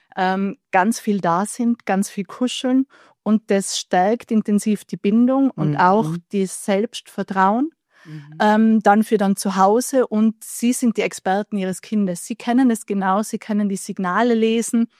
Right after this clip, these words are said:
Speaker 1: Sie wissen genau, wann das Kind einmal eine Pause braucht,
Speaker 2: Mhm.
Speaker 1: wann's zu viel ist, wie es gerne schläft.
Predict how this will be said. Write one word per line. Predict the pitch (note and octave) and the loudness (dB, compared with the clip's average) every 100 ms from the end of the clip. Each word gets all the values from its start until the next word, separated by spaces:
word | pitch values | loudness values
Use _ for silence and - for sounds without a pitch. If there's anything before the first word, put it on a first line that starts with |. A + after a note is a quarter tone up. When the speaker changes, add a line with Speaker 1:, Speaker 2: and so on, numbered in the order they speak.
| _ _ _ | _ _ _
Speaker 1:
Sie | - A#3 A3 | -8 -2 0
wissen | C4 - B3+ | -2 0 0
genau, | A#3 A3 G3 G#3+ | 2 4 6 4
wann | A3+ A3 | 4 0
das | G#3+ | -2
Kind | - A#3 G#3+ | -2 0 0
einmal | G#3 | 0
eine | G3+ | -2
Pause | F#3+ F#3 A#3 - | -2 0 -2 -2
braucht, | A#3 G#3 G3+ G#3 E3+ | -6 0 2 0 -2
Speaker 2:
Mhm. | D#3+ | -4
Speaker 1:
wann's | G#3 G3+ G#3 - | -2 -2 -4 -8
zu | A3 | -12
viel | - B3+ B3+ | -4 0 2
ist, | A#3+ A#3+ - _ - _ | 2 -2 -6 _ -20 _
wie | G#3+ A3+ | -4 -4
es | - | 0
gerne | G#3+ G#3+ G#3+ | 2 2 -2
schläft. | - A3+ A3 B3+ C4+ - | -4 -2 0 0 -4 -12